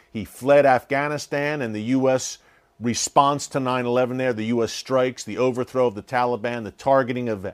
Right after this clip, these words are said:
Al-Qaeda in Tora Bora and places like that. Many Al-Qaeda leaders, again, and their families fled to Iran.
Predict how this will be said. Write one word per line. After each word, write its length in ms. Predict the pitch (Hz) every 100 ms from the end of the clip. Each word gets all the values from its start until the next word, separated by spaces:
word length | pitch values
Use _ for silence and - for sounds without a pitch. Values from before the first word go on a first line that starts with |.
| -
Al-Qaeda 640 | 113 98 - 135 131 127 - _ -
in 140 | 110
Tora 360 | - 156 139 120
Bora 380 | 101 127 135 123
and 140 | 104
places 420 | 131 123 - 98
like 200 | 113 104
that. 280 | 131 139 135 - - -
Many 300 | 120 139 139
Al-Qaeda 480 | 135 - 131 123 123
leaders, 320 | 143 135 110
again, 300 | 95 131 120
and 100 | 110
their 80 | 101
families 540 | - 131 156 117 95
fled 360 | - 123 127 -
to 120 | 131
Iran. 540 | 117 120 151 131 113